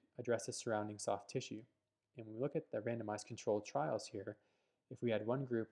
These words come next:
roll their I T band and a second group roll the surrounding tissue, like the outer quad or the T F L, called the tensor fasciae lata muscle at the hip, that's the group that tends to improve its mobility. The I T band group does not improve its mobility.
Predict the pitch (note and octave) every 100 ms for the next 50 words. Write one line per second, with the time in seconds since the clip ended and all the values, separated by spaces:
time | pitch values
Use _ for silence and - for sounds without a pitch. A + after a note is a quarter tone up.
0 | _ B2+ A2+ A2 G2+ G2 - C#3+ C3+ G2+
1 | G2 G#2 _ _ _ - A2+ - D3+ -
2 | B2 A2+ G#2+ - G#2+ G#2+ - G#2+ G2+ G2+
3 | - D#3 - A2+ G2+ G2+ A#2+ A2 G#2+ G2+
4 | - G#2 G#2+ G#2+ G#2 G2 - - A#2+ G#2+
5 | A2+ A2 G#2+ A#2 G#2 - B2 A2+ G#2+ A2
6 | G#2+ - G#2 A#2+ A#2 G2+ - G#2 - -
7 | D3 - - _ _ _ _ _ - C3
8 | - - B2 A2 G2+ - _ _ - -
9 | B2+ A2+ - G2+ - A#2 A2 - G2+ G2+
10 | A#2+ A2 G2 F#2+ _ _ _ - A2 C3
11 | - C#3 C3 C3 A2 G#2+ - G#2+ G#2+ A2
12 | A#2 A2 G#2+ - G#2 B2 A#2 -